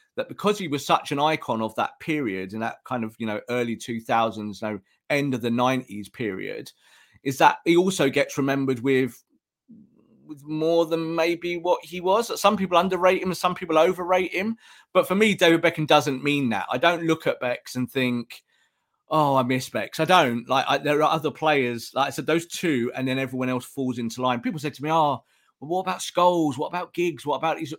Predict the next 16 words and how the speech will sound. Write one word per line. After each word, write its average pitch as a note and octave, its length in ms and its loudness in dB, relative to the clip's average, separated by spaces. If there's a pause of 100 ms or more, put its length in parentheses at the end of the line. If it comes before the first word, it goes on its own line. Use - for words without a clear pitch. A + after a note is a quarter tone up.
the D3 140 -12
top - 180 -6
players?" D#3+ 180 -6 (120)
Still G#3 300 0
to - 140 -6
me, G2+ 220 -2
I, B2 120 4 (100)
I, C#3+ 240 4
I C#3 60 0
saw F3+ 200 -2
all E3 160 0
those C3 200 0
guys B2 280 0
in A#2+ 80 -4
the A2+ 60 -6
flesh. C#3 400 -2